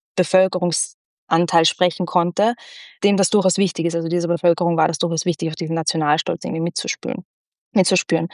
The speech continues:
Ähm, also das so ein bisschen dazu. Ähm,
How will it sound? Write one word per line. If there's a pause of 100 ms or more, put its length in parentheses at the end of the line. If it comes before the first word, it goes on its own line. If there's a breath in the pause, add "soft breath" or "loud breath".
(440 loud breath)
Ähm,
also
das
so
ein
bisschen
dazu. (640 soft breath)
Ähm,